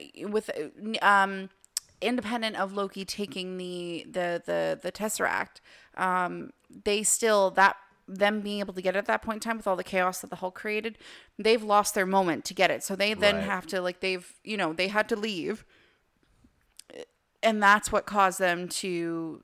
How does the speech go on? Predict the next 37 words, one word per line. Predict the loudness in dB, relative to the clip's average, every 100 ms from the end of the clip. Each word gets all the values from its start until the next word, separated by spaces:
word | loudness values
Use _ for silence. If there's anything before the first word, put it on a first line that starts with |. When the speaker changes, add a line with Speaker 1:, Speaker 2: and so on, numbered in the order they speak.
| -12
Speaker 1:
it | -4
could | -2
be | 2
argued | 4 4 0
that | -2 4
that's | 4 4
what | -6
caused | 0 0 2
them | -4 -4 -6 -10
to | -8
have | -8 -4
to |
go | -2
back | 0 -2
in | -4
time | -4 -4
'cause | -4 -6
they | -6
missed | -4 -4 -2
their | -2
window | -2 -2 2 2
of | 4
opportunity. | 2 2 -4 -12 -12 -10 -10 -12 0
Speaker 2:
Yep. | 0 0 -6 _ _ _ -20 -16 -4
I | -2
mean, | 0
Speaker 1:
Because | 2 2 4
Speaker 2:
yeah. | 4 4
Speaker 1:
I'm |
pretty | 2 0
sure | 0 0
they | 2 2
were, | 4 4 4 0 -12 _ _ _ _ 0
like, | 2 2 0 -4
they | 0
were, | 2 4 2 -2 -6
eh, | -6